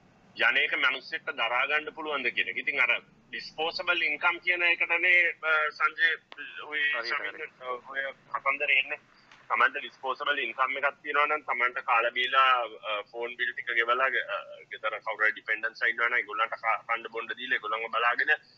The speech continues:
Speaker 1: ඉතුරු වෙන ගානේ මිනිස්සු එන්ටර්ටේන්මන්ට් වලට පාවිච්චි කරන්නේ. ඉතින් මම ස්නීකර්ස් නම් මං හිතන්නේ කවදාවත් ඒ තත්ත්වයට එයි කියලා. ඒ වුණාට මං හිතන්නේ ලංකාවේ ඔරිජිනල් ස්නීකර් බ්‍රෑන්ඩ් එකකට ඉතාමත්ම හොඳ ඔපචුනිටි එකක් තියෙනවා. මම ඒක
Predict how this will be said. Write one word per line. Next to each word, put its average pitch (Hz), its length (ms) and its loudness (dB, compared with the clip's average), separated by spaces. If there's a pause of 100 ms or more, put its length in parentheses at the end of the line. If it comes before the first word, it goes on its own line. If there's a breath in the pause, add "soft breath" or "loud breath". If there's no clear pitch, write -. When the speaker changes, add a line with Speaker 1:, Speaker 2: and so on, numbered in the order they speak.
(180 soft breath)
Speaker 1:
ඉතුරු 143 260 -12
වෙන 156 180 0
ගානේ 156 280 2
මිනිස්සු 135 400 -10
එන්ටර්ටේන්මන්ට් 143 580 -2
වලට 147 180 0
පාවිච්චි 151 320 0
කරන්නේ. 151 200 -2
ඉතින් 123 160 -6
මම 120 140 2 (180)
ස්නීකර්ස් 160 500 -4
නම් 147 160 4
මං 131 160 2
හිතන්නේ 117 380 0
කවදාවත් 104 520 -4
ඒ 101 80 0
තත්ත්වයට 104 400 -4
එයි 98 120 4
කියලා. 175 240 -2
ඒ 185 40 -2
වුණාට 180 200 0
මං 131 100 0
හිතන්නේ 165 300 0 (1400 loud breath)
ලංකාවේ 127 420 0
ඔරිජිනල් 117 380 -6
ස්නීකර් 120 340 -6
බ්‍රෑන්ඩ් 107 380 0
එකකට - 280 -8
ඉතාමත්ම 131 720 -2
හොඳ 151 200 -8
ඔපචුනිටි 151 520 -2
එකක් 160 260 -2
තියෙනවා. 143 380 0
මම 135 100 0 (460)
ඒක 110 260 -2